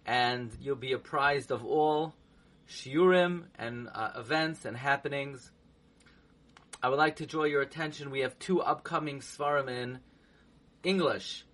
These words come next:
<clears throat> The Sefer Lakadam Anini we're working on in English for Art Scroll, um, to publish in time for Hanukkah. If anybody would like to be mishtatif, you could see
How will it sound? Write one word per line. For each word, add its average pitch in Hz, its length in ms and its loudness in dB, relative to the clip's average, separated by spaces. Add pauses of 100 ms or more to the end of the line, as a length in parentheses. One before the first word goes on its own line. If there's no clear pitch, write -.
(480)
<clears throat> 120 380 -14
The 131 80 -4
Sefer 180 380 2
Lakadam 151 540 2
Anini 147 580 2
we're 143 140 0
working 151 340 0
on 135 220 2
in 113 140 -6
English 147 380 -2
for - 160 -8
Art 135 240 -2
Scroll, 170 420 -2 (600)
um, 120 320 2
to - 120 -14
publish 147 400 -4
in 135 80 -14
time 139 320 0
for 131 140 -10
Hanukkah. 143 600 0 (320)
If - 60 -20
anybody 135 380 2
would 123 160 -2
like 123 220 0
to 131 120 -10
be 117 120 -6
mishtatif, 151 520 0
you 143 100 -12
could 131 160 -12
see 147 420 -8